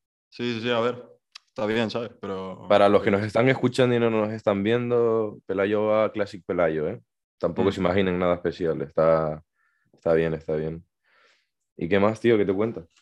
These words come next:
Speaker 1: Nada, estoy comiendo bien, aunque mi fondo diga lo contrario.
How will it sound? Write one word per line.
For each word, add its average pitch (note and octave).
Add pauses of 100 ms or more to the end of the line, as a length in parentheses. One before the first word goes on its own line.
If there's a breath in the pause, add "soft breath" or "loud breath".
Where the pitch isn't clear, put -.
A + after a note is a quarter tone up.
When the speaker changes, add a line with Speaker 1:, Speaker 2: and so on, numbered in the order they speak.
(1000)
Speaker 1:
Nada, A#2+
estoy A#2
comiendo A#2
bien, B2
aunque A2+
mi G2+
fondo A#2
diga A2
lo G#2+
contrario. A#2+